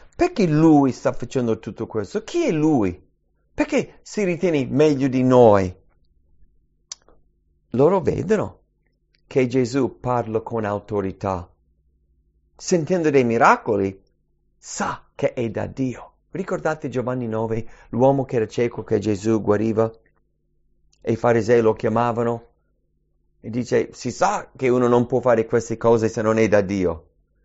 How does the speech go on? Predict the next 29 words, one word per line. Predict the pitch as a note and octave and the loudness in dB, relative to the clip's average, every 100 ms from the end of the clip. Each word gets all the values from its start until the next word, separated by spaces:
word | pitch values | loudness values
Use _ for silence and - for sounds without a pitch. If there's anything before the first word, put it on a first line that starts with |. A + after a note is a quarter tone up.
| _ - | _ -2
Nicodemo, | D3+ F3+ C#3+ D#3+ D#3 F#2 - _ _ - - _ _ _ | 0 0 2 2 2 -2 -4 _ _ -20 -20 _ _ _
"Buon | C3 E3+ | 2 4
maestro, | E3 E3 E3+ E3+ C3 | 4 2 2 0 -4
sappiamo | A#2 D3 C3 E3+ F3 D#3+ | -2 -2 2 2 4 2
che | C3+ | -2
tu | A#2 C#3+ | -2 -4
sei | - B2+ | 2 2
da | G#2+ A2 | 4 0
Dio." | G2+ F3 - - _ | 0 -4 -6 -10 _
Cioè, | - G#2 | 2 2
capiamo | B2+ - D#3 F3+ | 0 -2 0 2
dai | D3 A#2+ | 4 2
miracoli, | A#2+ C#3 G3+ - B2 | 2 0 0 0 -2
tu | G2 - | 0 -2
sei | - A2+ | 0 0
da | G#2+ G#2+ | 2 0
Dio. | C#3 A3 G2 - _ _ _ _ _ _ _ _ _ _ - | 0 -4 -6 -12 _ _ _ _ _ _ _ _ _ _ -6
Quindi | E3+ C#3+ A2 | 0 0 0
si | - - | -6 -12
capiva | - - A3 F#3 G2 | -12 -4 -2 -2 -6
che | - A2+ | -2 -2
Gesù | A2 G#2 G#2+ - | 0 0 0 -2
era | G#2 G2 | -2 -4
da | F#2 F#2 | -2 -4
Dio. | - G2 F#2+ - _ _ _ _ _ _ _ _ _ _ _ _ _ _ _ | -4 -10 -12 -18 _ _ _ _ _ _ _ _ _ _ _ _ _ _ _
E, | B2+ B2 A#2+ - - | 0 2 2 -2 -2
ma | B2+ | -2
questi | - D3 C#3+ C3+ | 0 -2 -2 -8
qui, | - D#3+ E3 F3+ F3+ | -8 -4 -4 -4 -10